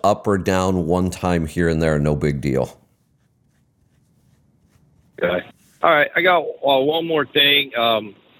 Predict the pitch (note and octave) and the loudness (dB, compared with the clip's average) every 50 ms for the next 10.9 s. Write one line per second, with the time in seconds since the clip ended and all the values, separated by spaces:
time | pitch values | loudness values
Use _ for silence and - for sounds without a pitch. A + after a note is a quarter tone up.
0 | _ _ A2 G2 F#2+ - _ - B2 C3 C3+ C3+ C#3 C3+ C3 B2+ B2 B2 A#2+ A2 | _ _ -14 -14 -14 -8 _ -2 0 2 2 2 2 2 2 2 2 2 0 0
1 | - - - C3+ B2 A#2+ A#2+ A2+ G#2+ F#2+ - - - C#3 C3 B2+ A#2+ A2+ A2 A2+ | -4 -4 0 2 2 2 2 0 -2 -4 -8 -6 -4 -2 -2 0 0 -2 -2 -2
2 | A#2 A#2+ A#2 G#2+ G#2 G#2+ A2+ A#2 A#2 A#2 G#2+ - - G#2 G#2+ G#2+ - - _ _ | -2 -2 -2 -2 -2 -2 0 0 0 0 -2 -2 -2 -2 -2 -2 -4 -8 _ _
3 | _ _ _ _ _ _ _ _ _ _ _ _ - D3+ E3+ F3 F#3 F#3 F3 E3 | _ _ _ _ _ _ _ _ _ _ _ _ -2 0 2 4 4 4 4 2
4 | D3+ - - - - - - - D3 D#3 F#3+ G3+ G#3 G#3 D#3+ - - F#3 F#3 F3+ | 2 -2 -8 -14 -14 -14 -6 -2 2 2 4 2 2 0 -4 -2 0 0 2 2
5 | E3 E3+ E3 E3+ E3 D#3 - _ E3 D#3+ D3+ - _ - D#3+ D#3+ D#3 D3 B2+ B2+ | 4 4 4 4 2 0 -2 _ -2 -2 -2 -4 _ -2 2 2 4 4 4 4
6 | A#2+ B2 B2 B2 B2+ B2+ A#2+ - _ _ _ _ _ _ _ _ _ _ B2 C3+ | 2 2 2 2 0 -2 -2 -4 _ _ _ _ _ _ _ _ _ _ 2 4
7 | C#3 C3+ C3+ C3+ C3+ C#3 C3 - - - - C#3 D3 D3 C#3+ C#3 G3 G3+ F#3+ - | 4 6 4 4 2 0 -4 -12 -10 -4 0 0 2 2 2 2 0 0 0 -2
8 | - F#3+ G3 G3 G3 F#3 E3+ D3+ C3+ D3 D#3 D3+ D#3 D3 - - D3 C#3 C#3 C3 | -2 0 2 2 2 2 2 0 2 2 4 4 4 2 2 2 2 2 2 2
9 | B2 B2+ - G3 F3+ E3+ E3+ E3 D#3 D#3 D3+ B2 C3 B2+ A2+ - C#3+ D3+ D#3+ D3+ | 0 -2 -2 -2 0 2 2 4 4 2 2 -2 -6 -10 -8 -10 -6 -2 0 0
10 | C#3+ C#3+ C#3+ C#3 C3+ C3+ C#3+ D3 D3+ D3+ - - F3 E3+ F3 F3 - | 0 0 -2 -2 -2 0 0 0 0 0 -2 -4 -4 -6 -8 -8 -10